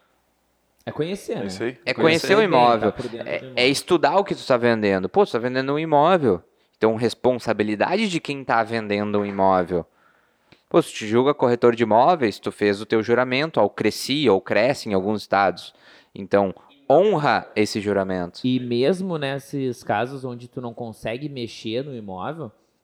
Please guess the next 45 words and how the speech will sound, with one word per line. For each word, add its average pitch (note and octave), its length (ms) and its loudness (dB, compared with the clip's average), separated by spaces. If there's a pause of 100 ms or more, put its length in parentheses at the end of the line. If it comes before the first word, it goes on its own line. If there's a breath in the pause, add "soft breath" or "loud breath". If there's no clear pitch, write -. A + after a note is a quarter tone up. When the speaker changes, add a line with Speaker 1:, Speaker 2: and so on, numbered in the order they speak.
(140)
Speaker 1:
tu A#2+ 120 -10
tem C#3 680 -8
várias C3 380 -4
formas F3 500 -2
de F#3 200 -10
fazer F3+ 300 -8
telas F#3 340 -6
mentais G3+ 360 -6
com G#3 60 -8
o G#3 60 -10
cliente. B3 440 -2
Speaker 3:
Total. F3 520 4
Speaker 1:
Seja C#3+ 400 0
num C#3+ 280 -12
móvel, C#3+ 800 -2 (320 soft breath)
pergunta, D#3 640 -2
eu C3+ 40 -8
já C#3 120 -8
perguntei C#3+ 380 -12
pro D3 140 -16
cliente, C#3 340 -14
por C#3+ 140 -8
exemplo, C3 300 -8
às B2+ 80 -10
vezes D3 140 -12
o - 40 -18
cliente G3+ 280 -10
ele E3+ 100 -12
entra E3+ 180 -12
num F3 120 -14
decorado C#3+ 440 -6
e - 20 -10
o - 20 -12
decorado D#3 360 -10
tá F#3+ 80 -18
pronto. F#3+ 420 -14 (840)
Mas, A3+ 380 2
eh, - 280 -6
por D#3+ 160 2
exemplo, D#3 380 0
eu C#3 160 6
já D#3 120 2
entrei D#3+ 240 -6
em F#3+ 60 -10
decorado E3+ 800 -2